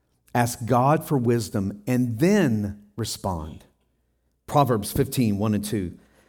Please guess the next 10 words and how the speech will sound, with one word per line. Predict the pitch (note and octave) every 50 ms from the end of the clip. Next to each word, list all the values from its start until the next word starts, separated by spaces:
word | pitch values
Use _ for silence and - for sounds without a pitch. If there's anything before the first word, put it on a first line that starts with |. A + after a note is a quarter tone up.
| _ _ _ -
"A | A2+ A2+
gentle | A2 G#2 G2+ C3 D3 D#3+ E3+ E3+ E3+ F3+ E3
response | E3 E3 - - - C#3 C3 C3 C3 B2+ B2 B2+ - - -
diffuses | - A2+ G#2+ G2+ - - A2+ C3 D3+ E3 E3 D#3+ - D#3+ D#3 D3 C#3 - - - - _ _ -
anger, | A2 A2+ A2+ G#2+ F2 F#2 E2+ E2 - - _ _ _ _ _ _ _ _ _ _ _ _ _ _ _ _ _ _
but | B2+ A#2+
a | A#2 A2
sharp | - - - - D#3+ E3+ G3 G#3+ G#3 - -
tongue | - - F3+ F#3+ F3 D3 B2+ A#2+ B2
kindles | - - G#3+ A3 G#3 D#3+ B2+ G#2 G2+ G2+ -